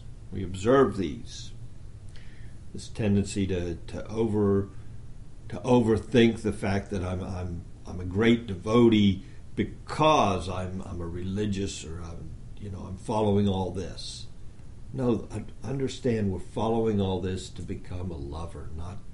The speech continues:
not to make our hard heart. And, and when we see this coming into us, we can think, "Krishna, Krishna, dis-,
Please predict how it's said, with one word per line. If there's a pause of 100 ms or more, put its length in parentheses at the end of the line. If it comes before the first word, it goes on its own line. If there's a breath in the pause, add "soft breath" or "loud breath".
(1400 loud breath)
not
to
make
our
hard
heart.
And,
and
when
we
see
this (300 loud breath)
coming
into
us,
we
can
think,
"Krishna,
Krishna,
dis-,